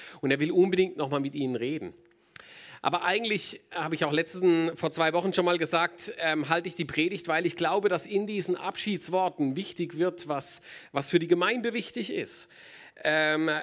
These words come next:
denn der Paulus gibt der Gemeinde ja eine Botschaft mit, ähm, indem er das den, den Ältesten sagt. Und wir lesen davon ja auch in der Bibel. Und ich glaube, dass, dass dieser Text, ähm,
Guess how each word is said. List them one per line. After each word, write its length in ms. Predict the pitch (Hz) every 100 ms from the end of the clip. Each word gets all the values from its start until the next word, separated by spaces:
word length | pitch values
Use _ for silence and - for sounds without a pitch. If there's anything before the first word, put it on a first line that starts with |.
| - - -
denn 120 | 170
der 80 | 170
Paulus 480 | 170 170 214 202 -
gibt 180 | 185
der 340 | 190 175 165 - - -
Gemeinde 500 | 165 156 165 202 196
ja 140 | 185
eine 160 | 180 180
Botschaft 600 | 175 175 175 180 170 -
mit, 440 | 170 117 - - -
ähm, 340 | 151 135 131
indem 380 | 131 156 147 143
er 80 | 147
das 180 | 147 -
den, 320 | 147 131 127
den 140 | 143
Ältesten 580 | 143 143 135 139 - 135
sagt. 420 | 123 139 95 - -
Und 100 | 123
wir 100 | 131
lesen 300 | 160 185 180
davon 320 | 175 - 170
ja 180 | 156 143
auch 280 | 156 147 - - - - -
in 100 | 160
der 120 | 170
Bibel. 300 | 190 233 185
Und 120 | 180
ich 100 | 180
glaube, 300 | 196 202 202
dass, 420 | 185 165 - -
dass 240 | - 165 -
dieser 440 | 185 165 165 147
Text, 600 | - 202 202 - - - -
ähm, 480 | 170 156 160 160 156